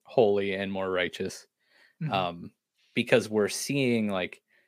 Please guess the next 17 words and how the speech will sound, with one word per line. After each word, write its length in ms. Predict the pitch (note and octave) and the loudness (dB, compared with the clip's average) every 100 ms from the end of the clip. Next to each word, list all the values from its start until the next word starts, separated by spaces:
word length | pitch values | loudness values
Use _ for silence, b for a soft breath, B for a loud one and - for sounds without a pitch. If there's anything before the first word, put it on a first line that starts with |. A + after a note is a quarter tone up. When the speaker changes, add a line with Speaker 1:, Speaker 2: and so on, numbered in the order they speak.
| _ _ - | _ _ -12
Speaker 1:
the 180 | A2 G#2 | -2 0
ways 640 | G2 A2 A2+ A2+ G#2 - - | 4 4 6 4 0 -4 0
that 380 | G#2 F#2+ - _ _ _ _ _ | 2 2 -2 _ _ _ _ _
he's 460 | _ - C#3 C3 G#2+ | _ -2 2 2 2
lived 520 | G2+ F#2 F2+ F#2 - _ _ _ _ _ _ _ _ | 0 0 -2 -6 -16 _ _ _ _ _ _ _ _
and 100 | A2 | -6
what 120 | G2 | -6
he's 240 | F#2+ G#2 - | -4 -8 -6
called 300 | - A2 G2 | 2 2 4
us 360 | G2+ - - - _ _ - | 0 -2 -8 -20 _ _ -4
to 120 | A2 | -2
live. 460 | F#2 E2+ D#2+ - - _ _ _ _ _ _ _ _ _ - | -2 -4 -8 -14 -20 _ _ _ _ _ _ _ _ _ -6
And 160 | G#2+ | -4
that 200 | G2+ G2 | -2 -4
should, 260 | - G2 F2 | -4 -6 -4
like, 420 | F#2 F2 - - _ _ _ _ _ _ _ _ _ _ - | -8 -8 -14 -20 _ _ _ _ _ _ _ _ _ _ 0
obviously 800 | G#2 G2+ F#2+ - - F#2 F#2 - | 4 4 0 -4 -4 -2 -2 -6